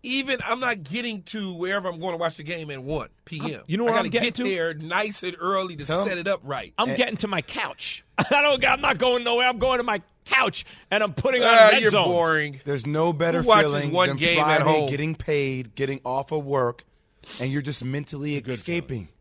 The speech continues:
Speaker 2: Yeah,
Speaker 3: There's
Speaker 2: it's a
Speaker 3: no
Speaker 1: You get paid
Speaker 3: better
Speaker 1: on Friday,
Speaker 3: feeling.
Speaker 1: Jay?
Speaker 2: It's a, it's a good
Speaker 3: What?
Speaker 2: feeling.
Speaker 1: You get paid on Friday?
Speaker 3: Well, no, most people get paid on Friday.
Speaker 2: We're
Speaker 3: I got
Speaker 2: talking
Speaker 3: paid
Speaker 2: about
Speaker 3: on
Speaker 2: us.
Speaker 3: Friday
Speaker 2: I thought,
Speaker 3: before
Speaker 2: hold
Speaker 3: I
Speaker 2: on,
Speaker 3: got
Speaker 2: are we
Speaker 3: this
Speaker 2: talking
Speaker 3: job.
Speaker 2: about us, or are we talking
Speaker 3: I
Speaker 2: about
Speaker 3: get
Speaker 2: most
Speaker 3: paid on
Speaker 2: people now?
Speaker 3: Thursday, which makes Friday even better.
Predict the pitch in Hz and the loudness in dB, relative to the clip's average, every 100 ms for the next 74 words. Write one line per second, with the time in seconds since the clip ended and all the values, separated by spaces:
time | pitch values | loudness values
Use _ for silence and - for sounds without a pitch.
0 | _ 120 101 151 151 214 226 202 208 196 | _ -12 -6 -4 0 4 4 4 4 4
1 | - 202 196 233 190 120 - - 135 - | 2 4 4 6 4 2 2 2 0 -4
2 | - 160 135 214 156 117 101 160 _ _ | -6 -4 -2 0 2 2 -2 -10 _ _
3 | - 175 214 226 208 170 226 285 277 _ | -12 -8 -6 -4 -6 -6 -8 -10 -16 _
4 | _ _ _ _ _ 185 185 175 156 175 | _ _ _ _ _ -2 2 2 0 0
5 | 190 - 127 110 110 113 104 92 107 82 | -2 -2 -6 -6 -6 -6 -6 -8 -8 -10
6 | 65 _ _ 120 151 156 143 - 160 160 | -16 _ _ -4 0 4 4 6 4 4
7 | 156 254 190 185 147 143 165 185 180 160 | 4 2 4 4 6 4 4 2 2 2
8 | 160 175 262 - 220 185 175 190 180 160 | 2 2 -2 -2 -2 -2 0 0 2 2
9 | 175 233 220 151 - - 170 160 156 185 | 4 4 2 4 4 4 2 0 0 0
10 | - 202 196 196 196 208 202 214 113 | 0 2 2 2 0 0 0 -2 -4